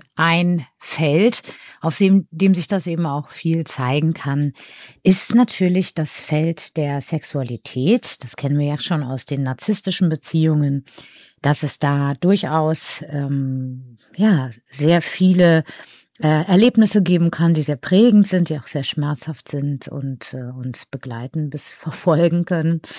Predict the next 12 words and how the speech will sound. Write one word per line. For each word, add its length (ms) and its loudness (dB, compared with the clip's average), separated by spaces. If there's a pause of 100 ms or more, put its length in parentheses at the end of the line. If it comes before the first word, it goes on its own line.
(440)
Ähm, 480 4
und 180 6
das 140 2
ist 140 -6
natürlich 560 0
auch 180 -2
ein 160 2
Feld, 540 -4
wo 300 -4
uns 260 0
eine 240 2
Wiederbegegnung 960 2